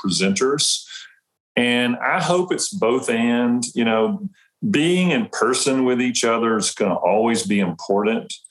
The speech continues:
And there's, there's, there's really something about that embodied kind of experience that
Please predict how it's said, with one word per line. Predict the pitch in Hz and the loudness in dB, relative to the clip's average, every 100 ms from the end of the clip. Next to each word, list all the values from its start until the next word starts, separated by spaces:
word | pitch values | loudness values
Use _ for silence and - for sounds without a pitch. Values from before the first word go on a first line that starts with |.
| _ _ _ _ _ _ _ _ - | _ _ _ _ _ _ _ _ -4
And | 104 98 | 0 2
there's, | 117 113 - | 2 0 -2
there's, | 113 104 104 - - | 0 0 0 -4 -4
there's | 104 104 95 | -2 0 2
really | 113 107 | 2 2
something | - 117 98 101 | 0 0 0 0
about | 87 80 92 104 - | 0 0 0 0 0
that | 98 92 - | 0 -2 -4
embodied | 92 90 92 101 101 90 | -2 0 2 0 0 -2
kind | 98 95 | -2 -2
of | 95 | -2
experience | - - - 95 98 95 - - | -4 -4 0 0 2 0 -2 -2
that | 85 - | 0 0